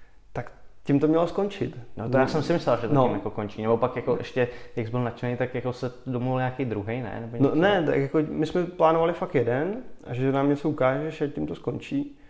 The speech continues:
Speaker 1: A kluci sami, co tam byli se mnou, tak, eh,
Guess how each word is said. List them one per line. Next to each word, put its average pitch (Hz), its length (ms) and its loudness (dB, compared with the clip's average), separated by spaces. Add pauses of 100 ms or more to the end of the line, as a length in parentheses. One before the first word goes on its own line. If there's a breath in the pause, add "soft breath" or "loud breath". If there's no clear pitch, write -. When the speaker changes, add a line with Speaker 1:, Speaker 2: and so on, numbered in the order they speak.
(460 soft breath)
Speaker 1:
A 127 200 0
kluci 139 360 -2
sami, 135 280 0
co 143 100 -10
tam 156 160 2
byli 156 160 4
se 143 140 -4
mnou, 131 460 0 (640 soft breath)
tak, 120 640 -4
eh, 123 520 0